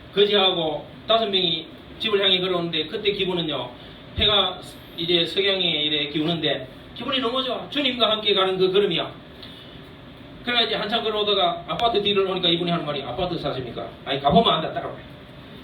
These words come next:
이래가지고 계속 집에까지 들어와가지고 이제 방법이 있어야 되잖아. 그래, 집사람하고 아보고는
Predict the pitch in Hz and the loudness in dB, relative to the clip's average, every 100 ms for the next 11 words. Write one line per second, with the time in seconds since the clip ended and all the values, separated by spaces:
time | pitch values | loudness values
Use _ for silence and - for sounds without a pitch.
0 | - 190 226 220 202 170 - - 156 185 | -4 2 4 4 2 0 -4 -4 0 0
1 | 202 214 190 180 190 175 165 160 143 127 | 0 0 0 2 2 2 0 -2 -4 -6
2 | - - - - - - - 156 147 - | -10 -16 -18 -18 -18 -16 -6 -4 -4 -6
3 | - 262 277 226 202 190 151 139 127 - | 2 4 4 2 4 4 4 0 -4 -6
4 | - - - - 175 156 156 - 190 208 | -14 -18 -18 -8 -4 -4 -4 -6 -2 2
5 | 202 175 165 170 156 147 | 2 2 4 4 4 -2